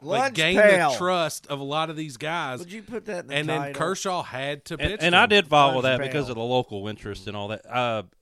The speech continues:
Speaker 1: Dave Roberts is, swears that he's gonna be a manager one day
Speaker 3: W-,
Speaker 1: in,
Speaker 3: Will
Speaker 1: in
Speaker 3: Smith
Speaker 1: Major
Speaker 3: is
Speaker 1: League
Speaker 3: the only
Speaker 1: Baseball.
Speaker 3: Gold Glove catcher, I believe, in, uh, U of L baseball history that they have in co-, for college baseball.
Speaker 1: What?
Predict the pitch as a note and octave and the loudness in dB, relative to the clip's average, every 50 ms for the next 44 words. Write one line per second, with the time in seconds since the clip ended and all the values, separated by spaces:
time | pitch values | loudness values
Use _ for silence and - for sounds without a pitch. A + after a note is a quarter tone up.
0 | _ _ _ - D3 F3 G3+ E3+ D#3 D#3 F3+ G#3 F#3+ E3+ C#3 B2 - C3 A#2+ - | _ _ _ -10 -8 -6 -6 -4 -4 -2 -2 -2 -4 -6 -8 -10 -12 -12 -10 -10
1 | - - - C#3 D#3+ F3 G3 F#3 E3 C#3 B2+ - - A#2 A2+ A2 C#3 C3+ B2+ A2+ | -10 -10 -10 -8 -6 -6 -6 -6 -6 -8 -10 -12 -14 -16 -14 -12 -12 -14 -14 -12
2 | - C#3+ C3+ B2+ A#2 C3+ C3+ C3 C3 C3 C3+ G2+ A#2 A#2+ A#2+ B2 C3 C#3+ C3+ A#2+ | -12 -12 -12 -12 -12 -12 -10 -10 -10 -10 -10 -10 -10 -10 -10 -10 -10 -10 -10 -12
3 | G#2 G2+ G#2+ F#2+ F#2 F2+ _ _ A2+ A2+ A2+ A2+ G#2+ A2 G#2+ G#2 D#3 D#3 D3+ - | -12 -14 -16 -18 -18 -20 _ _ -12 -12 -10 -10 -10 -10 -6 -4 -4 -4 -2 2
4 | D3+ F3+ A#3 A#3+ - D#3+ D3+ E3+ G3 - - C#3+ C3+ B2+ B2+ B2 A2+ B2 C3 C#3+ | 4 4 4 4 2 0 0 0 0 0 -2 -4 -4 -4 -6 -8 -4 -2 -2 -2
5 | D3+ D3+ C#3+ B2+ A2+ B2+ B2+ C3 B2+ A2+ G2+ A#2+ B2 B2 A2 - - A#2+ B2 - | -2 -4 -6 -4 -2 0 0 0 -2 -4 -4 -4 -4 -4 -4 -6 -8 -8 -8 -6
6 | - A2+ G#2 F#2+ F#2 F2 F#2 G2 F#2+ A2 B2 B2+ C3 B2 G#2 G#2 G#2 G2 F#2+ F2+ | -6 -6 -6 -6 -8 -8 -10 -10 -8 -8 -8 -8 -8 -10 -10 -10 -12 -12 -12 -12
7 | F2 E2 _ _ _ _ _ _ - G#2 G2+ G2+ G2 G#2+ A#2 G#2+ A2 G#2 G2 F#2+ | -16 -18 _ _ _ _ _ _ -10 -8 -8 -8 -6 -8 -8 -6 -6 -6 -6 -6
8 | G#2 G2 F#2 - G2 F2+ F#2 G2+ G2+ - - D#2+ D2+ D2+ - _ _ _ _ _ | -8 -8 -8 -10 -12 -10 -10 -10 -10 -12 -14 -18 -20 -20 -20 _ _ _ _ _
9 | _ _ _ _ _ _ _ G#2 F#2 - G2 F#2+ E2+ F2+ F2 E2+ D#2+ C#2+ C#2 D2+ | _ _ _ _ _ _ _ -14 -10 -10 -10 -8 -10 -10 -12 -12 -14 -18 -20 -20
10 | - - _ _ _ - E2+ E2 - - G2 G2+ - _ - F#2+ E2+ - F#2+ F2+ | -20 -20 _ _ _ -20 -20 -20 -16 -14 -12 -12 -12 _ -16 -16 -12 -12 -10 -10
11 | F2 E2 E2 E2 D#2+ D#2+ - - - D2+ C2+ D2+ E2+ _ _ _ G#2+ A#2 B2 C#3+ | -12 -14 -16 -16 -16 -16 -16 -16 -16 -18 -20 -20 -20 _ _ _ -18 -14 -12 -12
12 | F3+ G3+ | -12 -12